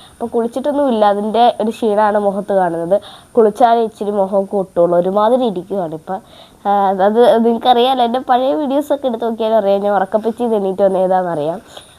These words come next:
അപ്പോൾ ഇന്ന് നമുക്ക് വളരെ സങ്കടകരമായ ഒരു കാര്യം നടന്നിട്ടുണ്ട്. അപ്പോൾ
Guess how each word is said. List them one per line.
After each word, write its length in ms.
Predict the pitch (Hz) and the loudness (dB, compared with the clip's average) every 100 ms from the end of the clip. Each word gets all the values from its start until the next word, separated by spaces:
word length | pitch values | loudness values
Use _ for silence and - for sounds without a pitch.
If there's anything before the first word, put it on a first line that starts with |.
| - | -8
അപ്പോൾ 260 | 220 269 285 269 - - | -4 2 4 4 0 -4
ഇന്ന് 140 | 226 254 233 | -2 0 0
നമുക്ക് 240 | 226 226 240 | -2 0 2
വളരെ 280 | 220 214 214 - - _ - - | 2 2 0 -4 -20 _ -8 -2
സങ്കടകരമായ 880 | 226 226 240 254 262 262 262 254 254 233 | 0 2 2 4 2 2 0 2 4 2
ഒരു 100 | 226 233 | 0 2
കാര്യം 320 | 196 190 208 208 | 2 0 -2 -4
നടന്നിട്ടുണ്ട്. 640 | 190 170 180 185 175 165 180 - - _ - | -6 -4 -6 -4 -6 -4 -8 -8 -20 _ 0
അപ്പോൾ 140 | 233 | 2